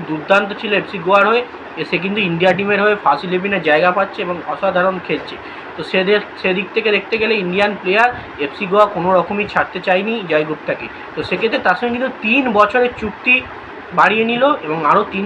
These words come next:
বছর কিন্তু জয় গুপ্তা এফসি গোয়ার হয়ে মাঠ কাঁপাবে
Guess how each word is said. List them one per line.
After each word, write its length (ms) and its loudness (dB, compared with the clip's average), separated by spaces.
বছর 200 2
কিন্তু 200 -4
জয় 180 2
গুপ্তা 260 2
এফসি 200 -6
গোয়ার 260 8
হয়ে 160 6
মাঠ 160 6
কাঁপাবে 320 4